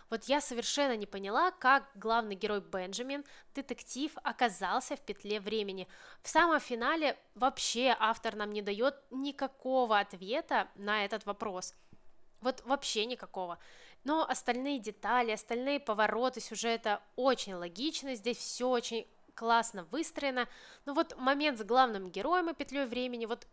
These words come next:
чуть-чуть мне подпортил впечатление. Вот, ну почему было нам не рассказать? Ну это ж действительно интересно, и вот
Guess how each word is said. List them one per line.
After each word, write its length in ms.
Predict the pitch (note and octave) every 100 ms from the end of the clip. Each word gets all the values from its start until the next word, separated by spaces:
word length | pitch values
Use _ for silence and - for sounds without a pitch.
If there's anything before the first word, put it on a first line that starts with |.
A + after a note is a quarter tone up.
| -
чуть-чуть 400 | D#4 - D4+ A3+
мне 120 | G#3+
подпортил 560 | G3+ - G#3 F#3+ F#3
впечатление. 720 | E3+ - G3 - C#4 F4 D#4+
Вот, 200 | A3 A#3+ - - - -
ну 100 | F#4
почему 540 | F#4 F#4 - C#4+ C4+ D4+
было 220 | B3+ A3+
нам 220 | A3 G3+
не 80 | F#3+
рассказать? 440 | F#3 - G3 F#3
Ну 80 | C#4+
это 180 | D#4 D#4+
ж 40 |
действительно 500 | A#3+ A#3+ - B3 A#3
интересно, 540 | G#3+ - G#3+ E4+ F4 C4+
и 180 | -
вот 220 | A3 A3